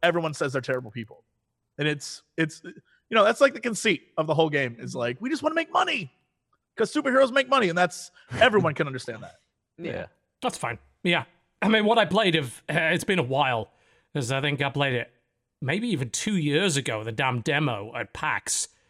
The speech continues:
Speaker 4: And that was the feel I got from it. It's like, okay, the South Parky humor is there, but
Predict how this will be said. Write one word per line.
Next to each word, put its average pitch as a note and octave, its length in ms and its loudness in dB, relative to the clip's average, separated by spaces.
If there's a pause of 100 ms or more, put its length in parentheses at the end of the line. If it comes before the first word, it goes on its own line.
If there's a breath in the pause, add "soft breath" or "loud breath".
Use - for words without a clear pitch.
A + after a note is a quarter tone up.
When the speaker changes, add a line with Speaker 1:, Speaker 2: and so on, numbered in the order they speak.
(340)
Speaker 4:
And D3 240 2
that G3 160 4
was E3 140 0
the D#3 80 2
feel D#3 220 2
I C#3 120 0
got A#2 200 -6
from A2 140 -12
it. A2 100 -8
It's - 120 -6
like, B2 180 -2 (160)
okay, G#3+ 720 4
the E3 120 0
South G3+ 240 2
Parky F#3 340 2
humor E3 380 2
is C3+ 140 0
there, D#3+ 360 2
but C#3 380 0